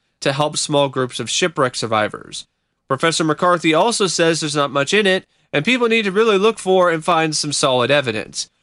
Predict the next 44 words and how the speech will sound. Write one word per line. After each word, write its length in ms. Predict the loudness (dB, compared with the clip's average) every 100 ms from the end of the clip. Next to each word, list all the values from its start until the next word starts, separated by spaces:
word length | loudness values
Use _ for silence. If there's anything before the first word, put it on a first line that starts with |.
| _ -2
Bring 200 | 0 0
to 140 | 0 0
us 120 | 2
evidence 420 | 2 2 0 0
of 60 | 2
the 60 |
objects 440 | 2 2 0 -2 -2
that 60 | -2
they've 160 | -2
seen 320 | -2 -2 -2 -2
that 120 | -4
would 120 | -4
say 160 | -2 -2
that 140 | -2
the 80 | -4
Dutch 300 | 0 -2 0
were 100 | -2
here. 400 | 0 -2 -4 -10 _ _ _ _ _
It's 140 | -4 -2
the 60 |
physical 460 | 0 0 0 -4 -4
things 320 | 0 0 0
that 100 | 0
allow 280 | 0 2 0
us 120 | -2
to 80 | -4
say, 180 | -2 0
"Yes, 360 | 0 -2 -2
it 100 | -4
happened." 500 | -2 -2 -2 -4 -8 _ _ -6
Unlike 400 | -2 0 0 2
a 100 | 0
historical 580 | 0 -2 0 2 2 0
document 500 | 0 0 0 -2 -4
from 140 | -4
eighteen 300 | -2 -2 -2
thirty-four, 540 | -2 -2 -2 -2 0 0
which 180 | 0 -6
I 80 | -6
clearly 400 | -4 -4 -2 -4
think 380 | -4 -4 -4 -10
is 160 | -8
a 100 | -8
hoax. 580 | -6 -6 -8 -10 -10 -10